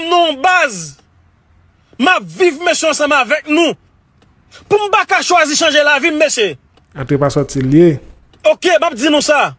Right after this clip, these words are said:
Speaker 1: John Colin Marvin qui bonne information dans mail. M'pas qu'on
Speaker 2: Ok.
Speaker 1: compte monsieur John avec information ça. Monsieur c'est premier nèg qui la gueule.
Speaker 2: Mhm.
Speaker 1: Que moi moi t'ai gueule déjà. Parce que son nèg un grand village qui te vole ban moi.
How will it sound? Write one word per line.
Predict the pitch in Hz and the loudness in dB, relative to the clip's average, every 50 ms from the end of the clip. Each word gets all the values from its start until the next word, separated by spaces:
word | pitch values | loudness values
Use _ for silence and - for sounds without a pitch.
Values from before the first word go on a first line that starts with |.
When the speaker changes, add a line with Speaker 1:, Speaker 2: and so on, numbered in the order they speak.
| _ _ _ _ _ _ _ - - - - - | _ _ _ _ _ _ _ -20 -20 -18 -8 -4
Speaker 1:
John | 165 330 339 311 | -2 -2 -2 -2
Colin | - 359 349 339 339 311 311 | 0 0 0 0 0 -2 -2
Marvin | 339 311 277 311 294 277 | -2 0 0 0 -2 0
qui | 269 339 | 0 -2
bonne | 277 247 262 381 381 | -2 0 0 0 0
information | 339 - 302 294 277 269 247 - 247 233 | 0 0 0 2 2 0 0 0 -2 0
dans | 233 226 | 0 0
mail. | 240 254 240 214 170 139 120 - _ _ _ _ _ _ _ _ _ _ _ _ _ _ - - - 165 | 0 0 0 -2 -4 -8 -12 -16 _ _ _ _ _ _ _ _ _ _ _ _ _ _ -20 -14 -8 -4
M'pas | 240 302 370 311 | -2 0 0 0
qu'on | 294 381 | 0 -2
Speaker 2:
Ok. | 349 - | 0 0
Speaker 1:
compte | - 403 403 - | 0 0 0 0
monsieur | 403 - - 370 302 | -2 0 2 2 0
John | 262 302 294 | 2 0 0
avec | 277 262 269 - 277 | 0 -2 -2 -4 -4
information | 254 - 254 247 247 214 - 240 220 | -4 -2 -2 0 -2 -2 -2 -4 -4
ça. | 185 190 175 143 - - - - - | -2 -2 -4 -4 -6 -10 -18 -8 -4
Monsieur | 247 277 - 392 | -2 -2 0 0
c'est | - - 349 294 | 0 0 -2 0
premier | - 370 370 349 320 339 320 | 0 0 0 0 2 0 0
nèg | 302 294 277 196 | 0 0 -2 -2
qui | - 262 | -2 -2
la | 269 269 247 233 | 0 0 0 0
gueule. | 220 277 277 247 202 170 139 131 _ _ _ - | 0 0 0 0 -2 -4 -8 -12 _ _ _ -18
Speaker 2:
Mhm. | 135 131 123 | -14 -6 0
Speaker 1:
Que | - 359 359 | 0 0 2
moi | 349 349 339 | 2 0 0
moi | 302 311 330 311 | 0 0 -2 0
t'ai | - 320 302 | 0 0 0
gueule | 269 302 302 285 269 262 | 0 0 2 2 2 0
déjà. | 240 254 226 202 233 214 190 156 135 _ _ _ _ _ _ _ _ _ _ _ _ _ _ - - | 0 0 0 0 0 0 -2 -2 -6 _ _ _ _ _ _ _ _ _ _ _ _ _ _ -8 -4
Parce | - 294 302 | -4 -2 -2
que | 294 | 0
son | - 349 339 | 0 0 0
nèg | 294 285 269 285 | 0 0 0 0
un | 277 262 | 0 0
grand | 233 262 339 302 | 0 0 0 0
village | 220 262 277 277 269 233 | 0 -2 0 0 0 -2
qui | - 240 | -4 -2
te | 208 226 | -2 0
vole | 214 190 220 208 | 2 2 2 2
ban | 202 196 190 | 2 0 -2
moi. | 180 165 143 | -2 -2 -6